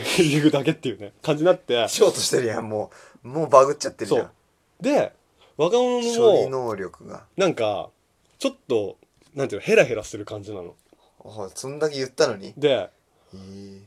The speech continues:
Speaker 1: 最終的に俺困って、
Speaker 2: うん。
Speaker 1: もう赤ちゃんのネタも多分通用しないだろうってなったから、
Speaker 2: ねえ。
Speaker 1: もう、これしかないと思って、
Speaker 2: うん。
Speaker 1: 「うるせえ！帰れ！」って言って、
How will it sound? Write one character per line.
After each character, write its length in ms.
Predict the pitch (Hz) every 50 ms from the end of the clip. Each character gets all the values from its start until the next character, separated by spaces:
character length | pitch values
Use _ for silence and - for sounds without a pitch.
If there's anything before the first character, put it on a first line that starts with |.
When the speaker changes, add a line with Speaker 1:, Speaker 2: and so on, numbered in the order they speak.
| _ _ _ _ _ _ _ _
Speaker 1:
最 220 | - 233 233 214
終 80 | 208 190 - 240
的 60 | 220 208
に 120 | 220 208
俺 220 | 190 196 196 190 185 _
困 200 | - - 196 202
っ 80 | 214 208 _ _ _ _
て、 360 | - 110 107 101 92 82 - -
Speaker 2:
う 60 | - 110
ん。 140 | 95 87 - _ _ _ _ _ _ _ -
Speaker 1:
も 160 | 165 175 165
う 80 | - 196
赤 180 | - - 180
ち 80 | - 147
ゃ 60 | 120
ん 80 | 107 101
の 80 | 101
ネ 100 | 101 107
タ 140 | 101 113 104
も 80 | 101 -
多 120 | - 123
分 200 | 110 101 92 92
通 260 | - - - 131 131
用 140 | 131 131 120
し 160 | 117 - 113
な 100 | 123 131
い 80 | 127 110
だ 80 | 98
ろ 120 | 95 101 95
う 20 |
っ 20 | -
て 80 | -
な 120 | 101 101 95
っ 20 |
た 180 | - _ - 90
か 80 | 95
ら、 260 | 92 98 95 95 90 110
Speaker 2:
ね 380 | 110 113 113 117 117 110 85
え。 720 | - _ _ _ _ _ _ _ _ _ _ _ _ -
Speaker 1:
も 380 | 131 131 117 107 104 95 87 - _ _ _ _ _ _ _
う、 60 | -
こ 100 | - 175
れ 60 | 196
し 60 | -
か 40 | -
な 80 | 123 127
い 60 | 110
と 60 | 104
思 80 | 98 92
っ 20 |
て、 400 | - _ - 101 98 92 87 82 - _ _ _ _ -
Speaker 2:
う 40 | -
ん。 40 | - _ _ _ _ _ -
Speaker 1:
「う 40 | -
る 40 | 269
せ 100 | 285 370
え！ 100 | 302 196 - - - - 110 107 -
帰 240 | - 302 330 285
れ！」 80 | 214 165
っ 20 | 117
て 60 | - -
言 80 | - 110
っ 40 | -
て、 100 | - -